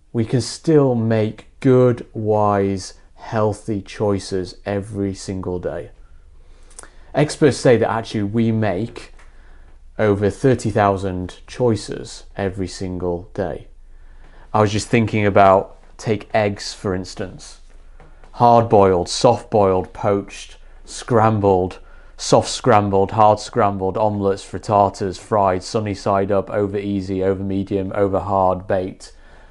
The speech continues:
Maybe a lot of those you've never heard of, because I'm married to an American, um, I get some of those options and choices to make most weeks. So not exclusively,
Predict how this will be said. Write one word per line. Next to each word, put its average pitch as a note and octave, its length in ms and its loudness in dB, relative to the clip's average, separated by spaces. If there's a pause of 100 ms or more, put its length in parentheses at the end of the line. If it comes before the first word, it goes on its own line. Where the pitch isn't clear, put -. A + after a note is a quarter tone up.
(120)
Maybe A#2 220 2
a A2+ 80 4
lot A2+ 80 6
of G#2+ 60 2
those G#2 180 0
you've G2+ 120 -6
never G#2 220 2
heard G2+ 240 2
of, G2 160 -2
because A2+ 300 -8
I'm G#2 160 -4
married G#2 300 -2
to G#2+ 120 -6
an F#2+ 80 -2
American, G2+ 540 -2 (440)
um, G2 560 6
I G#2 140 4
get G#2+ 320 0
some - 160 -10
of F#2+ 80 -2
those F#2+ 360 -2 (260)
options G2 560 -4
and F#2 100 -10
choices G#2 400 -2
to G2+ 140 -8
make F#2 420 -2 (340)
most G2 400 -2
weeks. G#2+ 540 -2 (1040)
So C3 460 4 (180)
not D#3 180 4
exclusively, A2 880 0